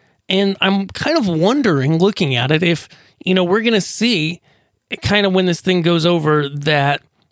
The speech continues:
um, hopefully there will be a little resurgence in, in our industry and a little blip of extra activity where,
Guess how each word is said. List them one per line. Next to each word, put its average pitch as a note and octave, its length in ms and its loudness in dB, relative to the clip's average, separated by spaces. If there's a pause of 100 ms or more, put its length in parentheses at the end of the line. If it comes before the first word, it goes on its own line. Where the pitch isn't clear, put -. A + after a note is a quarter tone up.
(120)
um, D3+ 160 -2
hopefully F#3 640 0
there E3+ 140 2
will F3+ 100 2
be E3 140 4
a G3 60 0
little E3 220 2
resurgence D#3 960 0
in, D3+ 240 0 (280)
in D#3+ 160 2
our E3 140 2
industry D#3+ 580 0 (280)
and E3+ 340 2
a D3+ 80 0
little E3 300 2
blip D#3 400 0
of D#3 140 -2
extra E3 340 0
activity D#3 520 -2
where, C#3 300 0